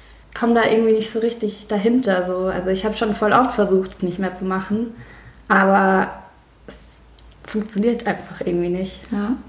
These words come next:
Speaker 2: Als du mir das erzählt hast, habe ich ja zuerst gedacht, also ja, manchmal neige ich ja zu so Pathologisierungen <laughs> und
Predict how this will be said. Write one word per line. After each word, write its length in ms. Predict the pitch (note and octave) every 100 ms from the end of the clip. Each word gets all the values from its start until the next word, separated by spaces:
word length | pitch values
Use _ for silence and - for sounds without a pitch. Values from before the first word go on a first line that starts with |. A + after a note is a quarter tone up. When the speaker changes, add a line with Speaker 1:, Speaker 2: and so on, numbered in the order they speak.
| - - - - - - -
Speaker 2:
Als 180 | G3 F#3+
du 100 | A#3
mir 140 | B3+ A#3
das 140 | G3
erzählt 540 | F3 F3 G3+ G#3+ G#3+ F3+
hast, 320 | E3 G#3 - - - -
habe 280 | - F#3 F3+
ich 120 | F#3
ja 440 | F#3 F3+ F3+ F3 E3+
zuerst 500 | - F#3 F3+ G3+ -
gedacht, 400 | G3+ G3 F#3+ F#3+ - - - - - - - - -
also 380 | F3 D#3 D#3+ D#3 D#3
ja, 220 | E3 D#3+ - - -
manchmal 340 | F3 F3+ F3
neige 240 | E3 E3
ich 120 | E3+ F3
ja 300 | E3 - -
zu 140 | E3+
so 120 | E3 D#3
Pathologisierungen 1040 | F3+ F3 E3 D#3+ E3 F#3 F#3+ F3 F3+ G3
<laughs> 60 | G3+
und 220 | F3+